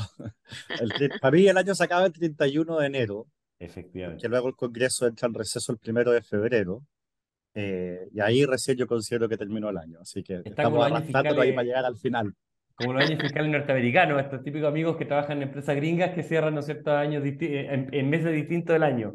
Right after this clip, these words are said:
Speaker 1: Claro,
Speaker 2: Pero, pero
Speaker 1: exactamente.
Speaker 2: está, está perfecto. Vamos con el tema más coyuntural de hoy jueves, esta acusación constitucional contra el ministro de Vivienda,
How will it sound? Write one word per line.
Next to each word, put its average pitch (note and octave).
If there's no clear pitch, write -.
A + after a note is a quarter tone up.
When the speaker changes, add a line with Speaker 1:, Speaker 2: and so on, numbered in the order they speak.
Speaker 1:
Claro, C3
Speaker 2:
Pero, G2+
pero B2+
Speaker 1:
exactamente. B2+
Speaker 2:
está, C3+
está -
perfecto. A#2+
Vamos A#3+
con G#3+
el F3+
tema G3
más F#3+
coyuntural E3+
de C#3
hoy C#3
jueves, B2
esta C3
acusación A#2
constitucional B2+
contra B2
el A#2
ministro A#2
de A#2
Vivienda, A#2